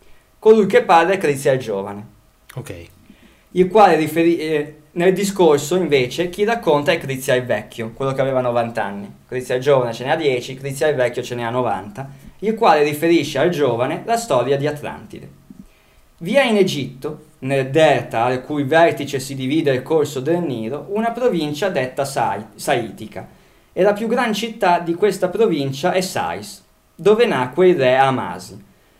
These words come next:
Speaker 1: Secondo gli abitanti, l'origine della città si deve a una dea, che nella lingua egiziana è chiamata Neit,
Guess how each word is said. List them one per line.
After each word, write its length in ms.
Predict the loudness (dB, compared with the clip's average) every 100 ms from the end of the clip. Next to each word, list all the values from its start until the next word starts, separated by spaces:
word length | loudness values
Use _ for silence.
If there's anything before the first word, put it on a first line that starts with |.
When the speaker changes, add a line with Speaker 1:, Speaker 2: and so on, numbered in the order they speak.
| _ _ 2
Speaker 1:
Secondo 460 | 2 4 2 2
gli 140 | 4 2
abitanti, 680 | 0 0 -2 -2 -6 -8
l'origine 560 | -2 2 2 2 -2 -2
della 220 | 0 0
città 500 | -2 -8 0 0 0
si 240 | -8 -4
deve 300 | 0 2 4
a 60 | 2
una 180 | 4 0
dea, 360 | 0 -2 -6 -10 -20 _ _ _ _ _ _ _
che 140 | -4
nella 180 | 0 4
lingua 320 | 4 4 4
egiziana 680 | 4 2 -2 -2 -2 -6 -10
è 100 | -6
chiamata 480 | 0 2 2 0 0
Neit, 540 | -4 -4 -10 -18 -20